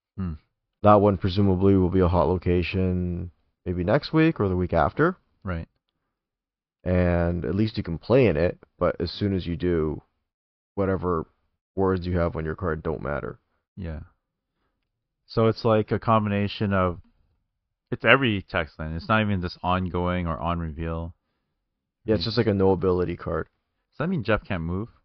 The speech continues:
Speaker 2: It's disabled. Oh, like, once you play a move card in there, that card can no longer move 'cause it's disabled.
Speaker 1: Right, but can
Speaker 2: That,
Speaker 1: Jeff
Speaker 2: that
Speaker 1: move? Like, Jeff
Speaker 2: move
Speaker 1: can't move,
Speaker 2: into
Speaker 1: right?
Speaker 2: it or move out of it?
Speaker 1: And, like, out of it.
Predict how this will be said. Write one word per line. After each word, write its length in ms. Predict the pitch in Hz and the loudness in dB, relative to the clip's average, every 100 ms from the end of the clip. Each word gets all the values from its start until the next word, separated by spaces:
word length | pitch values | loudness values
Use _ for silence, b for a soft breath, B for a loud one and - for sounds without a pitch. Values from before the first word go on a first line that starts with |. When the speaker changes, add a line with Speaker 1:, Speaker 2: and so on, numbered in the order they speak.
| _ _ _ _ _ _ _ _ _ _ _ _ _ _ _ _ _ _ - | _ _ _ _ _ _ _ _ _ _ _ _ _ _ _ _ _ _ -18
Speaker 2:
It's 120 | - | -16
disabled. 880 | - 80 - - 71 80 60 78 - _ _ _ _ | -12 -10 -10 -8 -8 -8 -8 -10 -12 _ _ _ _
Oh, 240 | - 101 98 | 4 6 8
like, 220 | 92 95 | 6 2
once 340 | 98 107 101 | 0 0 0
you 80 | 107 | -6
play 260 | 92 - 104 | -4 0 2
a 80 | 98 | 2
move 440 | 90 95 104 101 | 0 -2 -2 -2
card 280 | - 95 90 | -4 -4 -4
in 160 | 90 85 | -4 -6
there, 380 | 73 71 78 98 _ _ _ _ _ | -6 -6 -8 -12 _ _ _ _ _
that 220 | 101 - - | 0 0 -2
card 280 | 95 92 - | -4 -2 -4
can 120 | 92 | -6
no 160 | 87 | -4
longer 320 | 87 78 69 69 | -4 -6 -10 -12
move 300 | 73 - - | -10 -12 -14
'cause 160 | 73 64 | -18 -16
it's 220 | 62 - | -16 -20
disabled. 600 | - - 67 - - - | -20 -14 -12 -12 -16 -8
Speaker 1:
Right, 220 | - 80 - | -4 -4 -4
but 140 | 87 | -8
can 160 | - 85 | -4 -2
Speaker 2:
That, 220 | 87 92 | 0 0
Speaker 1:
Jeff 80 | 95 | 0
Speaker 2:
that 140 | 85 | -2
Speaker 1:
move? 120 | 76 - _ _ _ _ _ - | -4 -8 _ _ _ _ _ -10
Like, 160 | 95 | -8
Jeff 220 | - 113 92 | 0 0 2
Speaker 2:
move 100 | 92 | 0
Speaker 1:
can't 160 | 110 | 0
move, 260 | 110 123 101 | 2 0 2
Speaker 2:
into 140 | 87 | 4
Speaker 1:
right? 140 | 123 165 | 6 4
Speaker 2:
it 60 | - | 2
or 160 | 92 | 0
move 280 | 87 92 92 - | 0 -2 -4 -4
out 180 | 85 80 | -2 -2
of 120 | 64 | -6
it? 140 | 55 - _ _ - | -12 -16 _ _ -10
Speaker 1:
And, 200 | 101 - | -10 -8
like, 180 | - 90 | -8 -8
out 180 | - 107 | -4 -2
of 140 | 101 | -2
it. 100 | - | -6